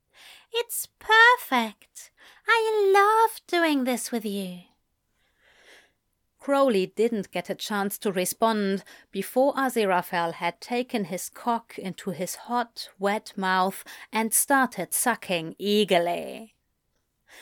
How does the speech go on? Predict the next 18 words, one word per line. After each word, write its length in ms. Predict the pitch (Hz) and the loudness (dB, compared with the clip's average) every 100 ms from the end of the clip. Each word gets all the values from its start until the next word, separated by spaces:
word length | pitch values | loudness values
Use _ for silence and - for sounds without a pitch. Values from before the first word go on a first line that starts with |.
| - - - | -20 -20 -8
The 160 | 233 233 | -4 -2
angel 580 | 247 262 226 170 170 170 | -2 0 0 0 -2 -4
hummed 540 | - 208 196 180 170 | -4 -4 -4 -4 -4
in 160 | 180 180 | -4 -4
pleasure, 580 | 214 208 196 180 185 - - - | -2 -2 0 0 0 -4 -20 -6
a 80 | 269 | -4
sound 440 | - 320 320 311 - | 0 0 -2 -6 -8
Crowley 500 | - 311 302 202 180 - | -2 0 0 -2 -2 -2
barely 460 | 220 277 220 170 | 0 0 0 -2
heard 480 | 175 214 247 208 170 | -4 0 2 2 0
over 200 | 165 175 | -2 -2
his 240 | 165 196 - | -4 -4 -6
own 380 | 196 202 233 233 | -2 0 2 0
sounds 420 | - 185 185 180 | -2 -4 -4 -4
of 160 | 185 - | -6 -6
disbelief 760 | - 294 - - 170 165 160 - | -4 -2 -2 -2 -2 -2 -6 -6
and 240 | 170 165 | -6 -6
pleasure. 760 | - 196 190 180 165 - - | 0 0 2 -2 -4 -8 -16